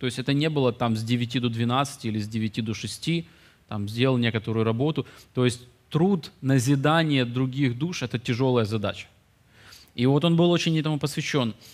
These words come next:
Три года, день и ночь, не переставая, он это делал.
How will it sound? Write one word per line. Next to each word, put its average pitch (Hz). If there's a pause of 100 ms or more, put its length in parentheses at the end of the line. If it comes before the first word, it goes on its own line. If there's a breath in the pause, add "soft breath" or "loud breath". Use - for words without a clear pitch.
(220 loud breath)
Три 180
года, 143
день 139
и 190
ночь, 139 (300)
не 135
переставая, 156 (1000)
он 120
это 113
делал. 101